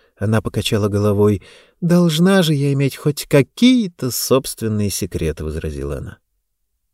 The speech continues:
"А ваша Грета знает, что вы со мною встречаетесь?" "Она знает, что я с кем-то встречаюсь. И всё.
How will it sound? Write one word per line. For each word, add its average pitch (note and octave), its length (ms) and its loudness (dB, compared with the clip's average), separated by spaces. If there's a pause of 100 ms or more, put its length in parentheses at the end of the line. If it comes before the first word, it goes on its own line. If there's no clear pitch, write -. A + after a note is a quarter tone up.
(240)
"А F2 120 -6
ваша C3+ 260 4
Грета C#3+ 440 4
знает, E3 420 4
что - 240 0
вы D#3+ 120 2
со D3+ 160 4
мною B2+ 280 4
встречаетесь?" E2+ 880 -4 (680)
"Она F3 280 4
знает, F#3 400 4
что - 220 -4
я F3+ 180 2
с - 120 -4
кем-то D#3+ 440 0
встречаюсь. F#2+ 840 -2 (500)
И G#3+ 140 2
всё. C#3 360 -2